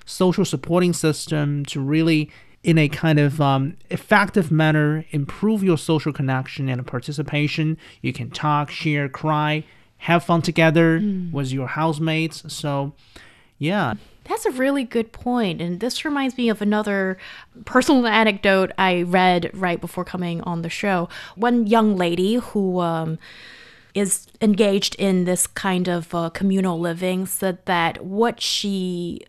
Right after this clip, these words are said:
Speaker 2: hated the most when she was renting regularly, you know, as a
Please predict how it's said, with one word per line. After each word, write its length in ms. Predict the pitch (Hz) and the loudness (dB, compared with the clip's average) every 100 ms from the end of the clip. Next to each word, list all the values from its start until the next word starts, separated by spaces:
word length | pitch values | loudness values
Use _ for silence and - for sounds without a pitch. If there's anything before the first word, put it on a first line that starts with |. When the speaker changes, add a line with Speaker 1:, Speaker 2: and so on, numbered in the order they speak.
| - | -10
Speaker 2:
hated 380 | - 269 262 | -2 2 2
the 120 | - 175 | 0 -2
most 480 | 185 - - - - - | -4 0 -4 -4 -14 -10
when 240 | 175 170 | -6 -6
she 200 | 165 - | -4 -4
was 540 | 175 170 160 - - - _ - | -2 -2 -2 -6 -8 -12 _ -16
renting 580 | 190 190 190 180 190 175 | -2 0 0 0 -4 -2
regularly, 840 | 175 202 196 196 170 160 160 - 170 | -2 -2 0 -2 -2 -6 -8 -12 -10
you 120 | 170 | -10
know, 220 | 151 131 - _ | -8 -10 -12 _
as 180 | 175 170 | -10 -6
a 360 | 170 113 104 | -6 -6 -8